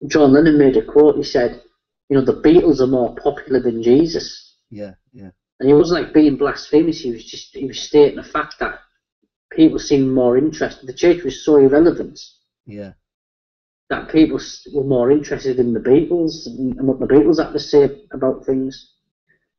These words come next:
Speaker 1: And then, well, that's what happened. They spoke out against him. They said the mu-, you know, the music's all of the devil, and they all burned the Elvis records and all, and the Bob Dylan records.
Speaker 2: Yeah.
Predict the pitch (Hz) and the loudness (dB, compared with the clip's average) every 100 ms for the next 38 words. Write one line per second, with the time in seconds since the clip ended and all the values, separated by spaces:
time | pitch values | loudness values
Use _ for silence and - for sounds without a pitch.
0 | _ _ _ _ 117 127 131 127 151 156 | _ _ _ _ -6 0 0 2 2 4
1 | 170 - 147 156 180 156 120 113 - - | 2 0 -2 -2 -2 -4 -6 -10 -12 -2
2 | 160 160 139 131 139 131 147 165 - 127 | 2 2 0 -10 -8 -2 -2 -2 -8 -8
3 | 120 113 113 - 131 - 120 135 151 135 | -6 -8 -10 -6 -6 -6 -2 4 4 2
4 | - _ _ _ - 131 120 131 156 147 | -8 _ _ _ -4 -2 0 4 4 4
5 | 143 - 143 135 123 117 143 135 131 135 | 0 -2 0 2 0 0 -2 -2 0 2
6 | 143 127 139 139 139 139 147 131 - 127 | 2 2 2 4 2 4 4 2 -2 -6
7 | 131 120 117 - 123 123 120 117 127 123 | -4 -2 -4 -4 -4 -2 -2 -2 -2 0
8 | 135 131 139 135 135 131 135 123 113 - | 0 0 2 4 4 2 -2 -4 -6 -10
9 | - _ _ _ 101 95 | -20 _ _ _ -20 -20